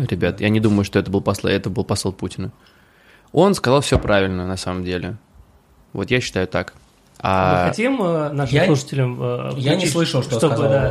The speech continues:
Speaker 2: Путин, но я считаю, что он сказал всё правильно.
Speaker 1: Он очень хорошо начал, он пошутил, что Лужники больше уже не лужи. Я не знаю, когда это было лужей,
Speaker 3: Да.
Speaker 1: но мы уже обсудили, мне кажется, что исторически это были луга, правильно?
Speaker 2: Да, заливные луга.
Speaker 1: Это были заливные московские луга.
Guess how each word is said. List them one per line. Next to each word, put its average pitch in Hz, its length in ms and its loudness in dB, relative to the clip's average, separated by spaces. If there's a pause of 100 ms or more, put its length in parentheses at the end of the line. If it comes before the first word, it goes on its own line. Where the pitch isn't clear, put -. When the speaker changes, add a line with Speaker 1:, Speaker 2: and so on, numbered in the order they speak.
Speaker 2:
Путин, - 280 -6
но 113 60 -4
я 127 140 0
считаю, 131 240 0
что - 160 -10
он 143 80 0
сказал 131 260 0
всё 120 140 -8
правильно. 98 400 -8 (540)
Speaker 1:
Он 107 340 4
очень 123 340 4
хорошо 107 300 2
начал, 101 340 2
он 107 140 0
пошутил, 107 340 0
что 104 160 0
Лужники 110 400 2
больше 101 340 0
уже 95 160 -2
не 104 100 2
лужи. 104 400 2 (400)
Я 98 120 2
не 107 80 2
знаю, 110 180 0
когда 107 240 2
это 95 140 0
было 98 140 4
лужей, 98 340 0
Speaker 3:
Да. 123 80 -8 (100)
Speaker 1:
но 110 120 2
мы 107 100 2
уже 104 160 2
обсудили, 107 320 0
мне 101 120 2
кажется, 95 220 -2
что 104 120 -2
исторически 107 640 0 (240)
это 104 180 0
были 98 220 2
луга, 101 520 2 (440)
правильно? 120 320 4
Speaker 2:
Да, - 20 -
заливные 127 360 0
луга. 117 440 -2
Speaker 1:
Это 123 160 0
были 110 160 4
заливные 113 440 4
московские 101 500 -2
луга. 90 320 -2